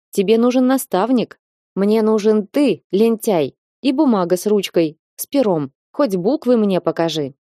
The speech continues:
До обеда мы исправно учились. Некс рисовал кружочки,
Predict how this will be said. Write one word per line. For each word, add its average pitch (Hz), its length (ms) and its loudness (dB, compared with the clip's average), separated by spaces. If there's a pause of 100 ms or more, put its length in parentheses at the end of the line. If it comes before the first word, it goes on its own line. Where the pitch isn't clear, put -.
(100)
До 170 260 0
обеда 269 360 2
мы 285 220 2
исправно 202 560 -2
учились. 147 640 -6 (320)
Некс 311 320 -2
рисовал 175 420 0
кружочки, 202 720 -2